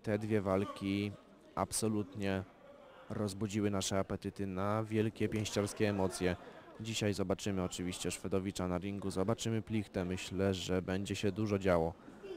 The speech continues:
A w walce czternastej tej serii będzie Michał Cieślak z Sebastianem Rachutem.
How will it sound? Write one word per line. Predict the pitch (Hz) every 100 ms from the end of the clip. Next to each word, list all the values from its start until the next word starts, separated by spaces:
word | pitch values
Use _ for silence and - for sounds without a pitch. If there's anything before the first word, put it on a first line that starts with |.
| - -
A | 95 107
w |
walce | 107 95 95 92 101
czternastej | - 101 107 98 - 87
tej | 90 98
serii | - 90 90
będzie | 92 101 104
Michał | 107 104 98
Cieślak | 95 90 80 -
z | -
Sebastianem | 110 107 110 117 104 104
Rachutem. | 95 101 95 82